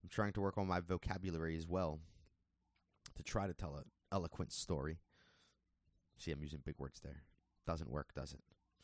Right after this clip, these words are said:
All right, so I won't do that. But, yeah, it's coming. I'm gonna try to figure it out.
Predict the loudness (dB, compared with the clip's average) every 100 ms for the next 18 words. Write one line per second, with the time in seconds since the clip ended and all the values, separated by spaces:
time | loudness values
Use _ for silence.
0 | -20 _ _ _ 0 0 2 0 2 4
1 | 4 2 -4 -6 -6 -10 -20 -20 -20 _
2 | _ _ _ 2 2 2 0 0 2 -2
3 | 2 2 2 -2 -10 -20 _ _ -2 0
4 | 4 2 4 2 2 2 0 -4